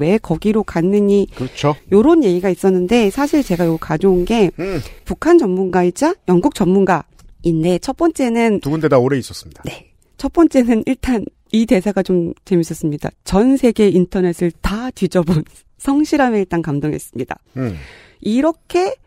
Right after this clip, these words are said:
Speaker 1: 영국으로부터 영거푸 감사를 받은 나라가 있는가? 내가 전 세계를 다 찾아봤는데 없더라."
Speaker 2: 네.
Speaker 1: <laughs> 라는 게 좀 재밌었고요.
Speaker 2: 음.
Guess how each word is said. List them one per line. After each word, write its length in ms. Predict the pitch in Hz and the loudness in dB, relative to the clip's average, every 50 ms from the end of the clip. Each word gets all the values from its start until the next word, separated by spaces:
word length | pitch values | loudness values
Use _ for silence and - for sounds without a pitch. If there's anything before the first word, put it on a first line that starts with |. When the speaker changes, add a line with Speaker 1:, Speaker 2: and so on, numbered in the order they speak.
| _ _ _ | _ _ _
Speaker 1:
영국으로부터 960 | - 214 220 226 254 247 302 294 262 277 269 262 233 240 - _ - 349 359 285 | 0 2 2 2 2 0 0 0 2 2 2 2 0 -2 -6 _ 0 0 2 2
영거푸 640 | 190 175 175 196 214 233 285 285 - - - 294 | 0 2 2 0 2 2 0 -2 0 -2 -4 -4
감사를 500 | - - 190 185 190 208 240 254 254 254 | -2 -2 -2 -2 -2 0 0 2 2 2
받은 240 | 233 226 214 - 220 | 0 -2 -4 -4 -2
나라가 280 | 208 202 185 185 - - - | -2 -2 -2 -4 -6 -4 0
있는가? 540 | - 220 247 277 311 330 294 247 170 156 - - - - - - | 2 4 6 8 8 6 6 4 0 -4 -6 -12 -20 -14 -2 -2
내가 220 | 165 180 294 339 | 0 2 2 -2
전 220 | - - 196 185 | 0 0 0 0
세계를 280 | 196 - 220 208 294 320 - _ | 0 0 0 -2 -2 -4 -4 _
다 220 | - - 175 - | -6 -2 -2 -2
찾아봤는데 640 | - - 311 254 247 220 208 196 185 185 196 269 453 - _ _ _ | -2 -2 0 0 0 0 0 0 0 0 0 -2 -4 -4 _ _ _
없더라." 640 | - 185 180 - _ - 294 415 339 208 175 180 175 - - - - - | 0 2 2 2 _ -2 0 0 2 0 0 -2 -4 -6 -8 -16 -14 -6
Speaker 2:
네. 200 | 113 113 95 76 67 - | -4 -4 -4 -4 -8 -14
Speaker 1:
<laughs> 460 | - - - - - - - - - | -14 -14 -12 -12 -12 -14 -18 -14 -4
라는 240 | - 202 190 214 220 | -2 0 2 2 2
게 100 | 214 214 | 0 -2
좀 160 | 196 - 190 185 | -4 -4 -6 -6
재밌었고요. 840 | - 180 160 165 185 - - 180 - - 190 202 254 320 302 254 - | -4 -4 -2 -2 -2 -4 -6 -8 -6 -8 -6 -6 -4 -6 -6 -8 -6
Speaker 2:
음. 220 | 151 139 104 82 | -6 -6 -6 -6